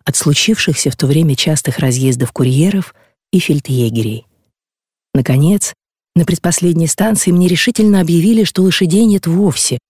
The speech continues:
кроме одной курьерской тройки, которую дать мне было невозможно. С нетерпением выскочил я из коляски и спросил записную тетрадь писаря, чтобы удостовериться, что меня не обманывают.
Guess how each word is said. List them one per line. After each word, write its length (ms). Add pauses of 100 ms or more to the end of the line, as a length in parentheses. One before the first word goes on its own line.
(220)
кроме 280
одной 260
курьерской 500
тройки, 500 (340)
которую 360
дать 260
мне 160
было 220
невозможно. 760 (480)
С 100
нетерпением 840 (500)
выскочил 480
я 200
из 140
коляски 540
и 40
спросил 440
записную 480
тетрадь 420
писаря, 400
чтобы 300
удостовериться, 720
что 200
меня 320
не 160
обманывают. 760